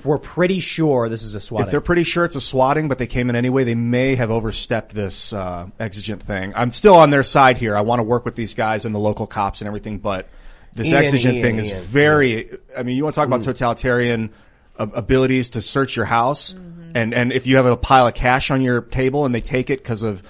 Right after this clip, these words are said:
Speaker 2: civil asset forfeiture, I don't know if they're allowed to do something
Speaker 1: I got
Speaker 2: like
Speaker 1: an
Speaker 2: that, but
Speaker 1: advertisement on Instagram today for gag coasters, that have lines of white powder on them.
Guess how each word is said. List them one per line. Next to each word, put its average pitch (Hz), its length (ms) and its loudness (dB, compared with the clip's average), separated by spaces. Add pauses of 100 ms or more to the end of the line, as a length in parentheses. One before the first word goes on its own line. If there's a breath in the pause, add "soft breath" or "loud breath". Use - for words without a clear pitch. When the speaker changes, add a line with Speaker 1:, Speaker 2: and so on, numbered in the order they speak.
Speaker 2:
civil 113 320 -2
asset 123 320 0
forfeiture, 135 540 -2
I 117 80 0
don't 123 80 -2
know 117 120 -2
if - 100 -10
they're 107 80 -4
allowed 101 240 -2
to 101 100 -10
do 101 140 -10
something 123 180 -4
Speaker 1:
I - 20 2
got 180 120 4
Speaker 2:
like 123 80 0
Speaker 1:
an - 0 -
Speaker 2:
that, 113 80 -2
but 117 100 0
Speaker 1:
advertisement 104 640 -4
on 95 80 -8
Instagram 95 400 -10
today 90 280 -10
for 95 280 -10
gag 104 540 -8 (320)
coasters, 139 580 -8 (380)
that 123 160 -6
have 110 580 -6
lines 117 440 -4
of 101 100 -4
white 110 220 -2
powder 113 300 -4
on 123 120 -2
them. 156 200 -6